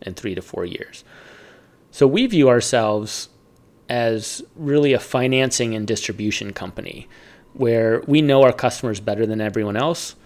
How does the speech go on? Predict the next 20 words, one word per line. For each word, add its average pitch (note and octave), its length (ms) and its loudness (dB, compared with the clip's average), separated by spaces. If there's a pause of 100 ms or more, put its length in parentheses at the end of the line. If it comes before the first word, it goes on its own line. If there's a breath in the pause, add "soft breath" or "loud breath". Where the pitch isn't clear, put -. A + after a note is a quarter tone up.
(100)
so - 180 -4
we A#2 140 2
can A#2 160 -4
identify A2 920 0 (120)
what - 240 -2
products A2 420 0
are G#2+ 60 -2
gonna G2+ 220 -6
change G2+ 380 -6
their F#2+ 140 -2
lives, C3 600 2 (240 loud breath)
what A2+ 180 -4
products A2 400 -2
they G2 120 -4
can G2+ 140 -10
afford G2 300 -4
to - 60 -10
pay A#2+ 220 -2
for, C3+ 460 -2 (440 loud breath)
and A2+ 420 -4